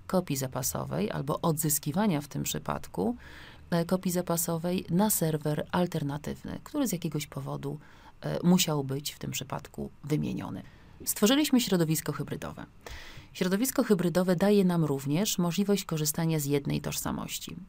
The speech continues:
Szczególnie ważne jest to dla naszych użytkowników końcowych, po to, żeby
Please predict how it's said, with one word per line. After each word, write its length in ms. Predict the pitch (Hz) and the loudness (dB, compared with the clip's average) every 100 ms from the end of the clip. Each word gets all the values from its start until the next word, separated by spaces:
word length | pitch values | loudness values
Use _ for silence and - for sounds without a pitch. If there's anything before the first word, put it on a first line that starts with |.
| - | -12
Szczególnie 520 | 165 - 156 202 185 | -6 -2 4 6 6
ważne 640 | 160 170 165 160 143 151 202 - | 4 2 2 0 0 0 0 -2
jest 440 | 151 139 135 - | 0 0 -2 -6
to 240 | 180 220 | 0 0
dla 280 | 185 160 185 | 0 0 2
naszych 320 | 190 180 165 | 2 0 -2
użytkowników 640 | - 151 - 143 147 147 - | -4 -4 -4 -2 -2 -4 -6
końcowych, 500 | 147 147 - - 156 | -4 -6 -6 -10 -10
po 140 | - | -6
to, 100 | 185 | -2
żeby 300 | 175 165 170 | 0 2 2